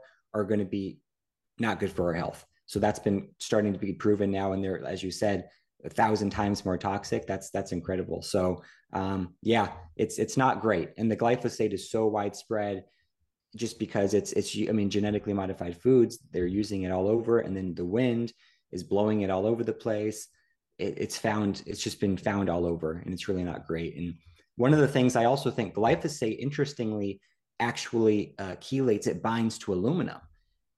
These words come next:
And when we do lab testing, almost everyone has high levels of aluminum these days. And I think potentially one of the reasons for that is because of the high glyphosate toxic burden in our bodies that's attaching itself to the aluminum. So we potentially need to get rid of the glyphosate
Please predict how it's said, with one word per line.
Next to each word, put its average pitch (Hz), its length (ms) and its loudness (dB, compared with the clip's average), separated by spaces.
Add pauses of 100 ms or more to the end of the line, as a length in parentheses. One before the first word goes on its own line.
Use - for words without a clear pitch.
(140)
And 110 320 -2
when 113 180 0
we 113 100 4
do 110 120 4
lab 113 260 2
testing, 113 400 -2
almost 120 400 0
everyone 151 420 2
has 98 160 -6
high 127 220 -6
levels 117 380 0
of 104 100 -6
aluminum 104 500 -2
these - 200 -12
days. - 320 -12 (380)
And 117 120 0
I 117 80 2
think 117 340 0
potentially 135 640 2
one 117 200 2
of 110 120 -2
the 104 120 2
reasons 107 460 -2
for 160 280 0
that 95 300 -4 (280)
is 120 120 -4
because 135 560 0
of - 160 -6
the 104 80 0
high 113 340 -4
glyphosate 107 920 0 (440)
toxic 113 440 -2
burden 110 280 6
in 104 100 2
our 92 80 2
bodies 110 540 0 (320)
that's 127 160 0
attaching 143 520 -2
itself 110 360 -2
to 117 100 -2
the 101 140 4
aluminum. 107 480 0
So - 160 -2
we 127 120 2
potentially 131 560 -2
need 117 120 2
to 101 60 -4
get 101 160 0
rid 104 120 -2
of 92 80 -6
the 92 80 -4
glyphosate 113 680 -4